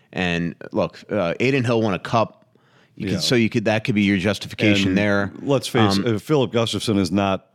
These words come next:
Speaker 1: Jake Ottinger.
Speaker 2: is not Jake Ottinger.
Speaker 1: Yeah. Uh, and, uh, so we'll see. You know, there just comes a point where, too, maybe the player needs to just say, "Hey, let's,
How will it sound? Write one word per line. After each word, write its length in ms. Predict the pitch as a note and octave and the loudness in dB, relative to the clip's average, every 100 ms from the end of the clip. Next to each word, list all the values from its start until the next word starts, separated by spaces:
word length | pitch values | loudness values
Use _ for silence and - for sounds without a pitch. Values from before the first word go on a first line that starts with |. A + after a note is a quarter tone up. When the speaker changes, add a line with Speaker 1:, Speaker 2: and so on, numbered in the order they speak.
| - | -8
Speaker 1:
Jake 240 | G#2+ F#2+ | -2 -2
Ottinger. 220 | F2+ F2+ F2+ | 0 -2 0
Speaker 2:
is 100 | F2 | 0
not 220 | G#2+ G2 | 0 2
Jake 200 | A2+ G2+ | 0 0
Ottinger. 360 | A#2 D3 F3 C3+ | 0 0 -4 -12
Speaker 1:
Yeah. 260 | - F2+ E2 D#2+ _ _ _ - | -14 -12 -12 -16 _ _ _ -10
Uh, 320 | A#2+ A#2+ A#2 G2 | -2 0 0 0
and, 420 | A#2+ A2+ A2 F#2+ | 0 0 -2 -2
uh, 200 | A#2+ A2+ | 0 0
so 180 | - C#3+ | -2 -2
we'll 140 | D#3+ | -2
see. 340 | - G#2+ F#2+ - - _ | -2 -2 -4 -6 -20 _
You 80 | E3 | -2
know, 100 | D#3+ | 0
there 120 | D#3 F#3+ | 2 -2
just 180 | G#3+ | -2
comes 220 | - C#3+ A2+ | 0 0 0
a 40 | |
point 300 | - A#2 A#2 | 0 2 2
where, 120 | G#2 | 2
too, 340 | F#2+ A2+ G#2+ G2+ | 0 2 2 4
maybe 240 | G2+ G2 | 4 2
the 80 | F2 | 0
player 340 | - G2 F#2 | -2 -2 0
needs 260 | F2+ F2+ - | -2 -4 -8
to 100 | - | -10
just 240 | F2 E2 | -8 -8
say, 200 | - F2 | -4 -4
"Hey, 160 | E2 F2 | -2 -4
let's, 260 | E2 E2 | -4 -10